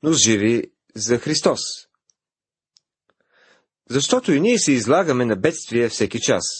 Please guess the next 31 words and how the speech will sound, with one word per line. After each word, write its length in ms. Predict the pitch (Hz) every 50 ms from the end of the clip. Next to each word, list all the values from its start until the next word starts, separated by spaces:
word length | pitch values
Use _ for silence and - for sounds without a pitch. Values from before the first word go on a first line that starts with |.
| - _ _ _ _ _ _ _ _ _ _ _ _ _ _ -
Братя, 500 | 92 95 120 123 123 123 - 127 147 143
с 260 | - - 131 - -
похвалата, 560 | - 135 - - 147 147 180 220 208 - 117
с 80 | 107 -
която 280 | - 131 127 110 104
си 120 | 92 - 113
гордея 420 | 104 107 107 107 110 156 190 202
за 140 | 170 156 131
вас 300 | 104 113 117 107 - -
в 100 | - 98
Христа 420 | 90 - - 95 92 - - 95 90
Исуса, 480 | 87 - - 165 - - 95 90 90 - - - _ _ _ _ -
нашия 300 | 101 104 101 - 107 104
Господ, 520 | 101 135 160 160 - - 160 - - _ _ _ _ _ _ _ _ _ _ _ _ -
аз 160 | - 131 131 - - -
всеки 280 | - - 202 - 262 202
ден 240 | 143 127 127 139
умирам. 520 | 160 185 214 240 202 123 95 71 67 62 - _ _ _ _ _ _ _ _ _ _ _ _ _ _ _ _ _ _ _ _ _ _ _ _ _
Глава 320 | - - 101 98 98 95
петнайсета, 520 | - 92 92 - 131 143 156 151 - - 165
стихове 460 | - - 127 120 - 120 101 101 92
тридесети 380 | - - 135 147 143 - - 165
и 80 | 147
тридесет 280 | - 104 101 95 - -
и 120 | 120 -
първи. 360 | - 165 156 - 82 - - _ _ _ _ _ _ _ _ _ _ _ _ _ _ _ _ _ _ _ _ _ _ _ _ _ _ _ _ _ _ _ _ _ _ _ _ _ -
Павел 260 | 113 107 104 127 139
казва, 300 | - 160 156 156 170 170
че 120 | - 170
ако 180 | 156 - - 143
Христос 520 | - - 151 143 - 180 180 - - -